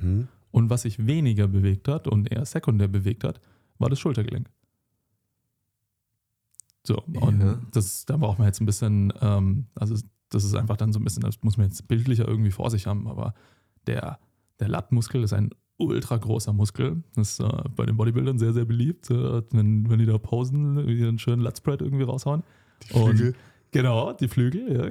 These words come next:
Speaker 2: yes, die, die, und ist, ähm, also das ist auch so ein Ding, ich find's einfach auch krass ästhetisch. So, der Körper ist ultra ästhetisch. Und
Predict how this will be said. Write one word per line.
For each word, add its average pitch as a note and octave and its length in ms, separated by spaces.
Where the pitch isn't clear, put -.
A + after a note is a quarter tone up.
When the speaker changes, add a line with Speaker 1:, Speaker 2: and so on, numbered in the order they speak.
Speaker 2:
yes, - 360
die, B2 340
die, B2 80
und G#2+ 300
ist, - 340
ähm, G#2+ 500
also A2+ 200
das G#2 100
ist G2+ 140
auch A2+ 120
so C3+ 80
ein C3 60
Ding, C#3+ 140
ich A2+ 60
find's A2 160
einfach G#2+ 180
auch G#2+ 140
krass G#2 220
ästhetisch. A#2+ 540
So, A2 220
der G#2 140
Körper A2 260
ist - 200
ultra - 280
ästhetisch. B2+ 380
Und G2+ 600